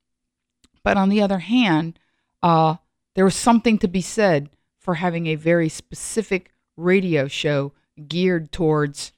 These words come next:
you know, your town, Victoria, Texas, or, you know, Shreveport, Louisiana.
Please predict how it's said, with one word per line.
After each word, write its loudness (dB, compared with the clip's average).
you -2
know, -2
your 0
town, -6
Victoria, 0
Texas, -8
or, 0
you 0
know, -2
Shreveport, 0
Louisiana. 0